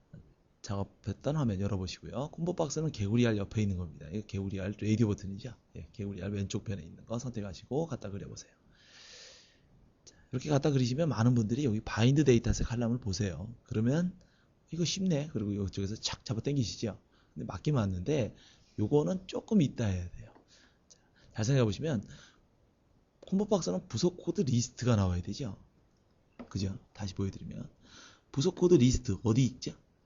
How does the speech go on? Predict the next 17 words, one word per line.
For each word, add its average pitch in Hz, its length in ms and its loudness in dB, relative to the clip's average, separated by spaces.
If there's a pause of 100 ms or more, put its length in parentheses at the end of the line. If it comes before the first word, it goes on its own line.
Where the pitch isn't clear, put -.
(360)
뒤에 139 200 4
사원 170 340 8
데이터셋에 127 480 2
없죠? 104 400 -2 (600)
부속 170 300 0
코드 170 240 -2
데이터셋 127 400 0
따로 156 220 0
있습니다. 120 500 -4 (720)
일단 127 300 0
이걸 135 220 2
리스트를 107 460 -2
먼저 104 240 -2
뿌려야죠. 117 600 -6 (440)
자, - 100 -20 (360)
그래서 98 720 0 (1000)
이쪽에서 123 560 4